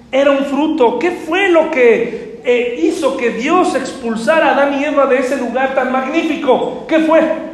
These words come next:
La desobediencia. La desobediencia. ¿Cuántos de nosotros no hemos desobedecido, desobedecido alguna vez?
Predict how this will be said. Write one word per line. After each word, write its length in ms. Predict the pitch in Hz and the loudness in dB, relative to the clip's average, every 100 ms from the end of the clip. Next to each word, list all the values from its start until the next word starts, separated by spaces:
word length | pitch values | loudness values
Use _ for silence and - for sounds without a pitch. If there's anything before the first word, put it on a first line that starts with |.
| - - - - - - - - - - - - - - - - - 156 | -14 -18 -18 -18 -18 -16 -16 -16 -16 -14 -16 -16 -18 -18 -20 -20 -18 -12
La 160 | 156 160 | -10 -6
desobediencia. 1000 | 160 - 165 151 143 147 143 139 - - - - - - _ _ - - _ _ _ _ _ _ _ - _ _ _ - - | -8 -6 -8 -8 -8 -10 -12 -16 -18 -20 -20 -20 -20 -20 _ _ -20 -20 _ _ _ _ _ _ _ -20 _ _ _ -20 -20
La 120 | - 170 | -14 -12
desobediencia. 1500 | 165 165 185 170 175 170 196 240 285 - 220 196 - - - - - - - - - - - - - - | -10 -8 -8 -6 -8 -6 -6 -2 -4 -4 -4 -4 -4 -10 -16 -20 -20 -20 -20 -20 -20 -20 -20 -20 -20 -4
¿Cuántos 360 | 226 226 220 | -2 0 -2
de 80 | 196 | 0
nosotros 520 | 196 190 208 208 196 | -4 -2 -4 -4 -6
no 80 | 202 | -4
hemos 180 | 185 185 | -4 -6
desobedecido, 560 | 175 185 170 165 190 - | -8 -8 -8 -10 -12 -10
desobedecido 760 | 175 190 170 165 160 180 165 | -10 -8 -8 -8 -10 -12 -12
alguna 280 | 160 160 160 | -12 -10 -12
vez? 460 | 156 - - - | -12 -16 -18 -20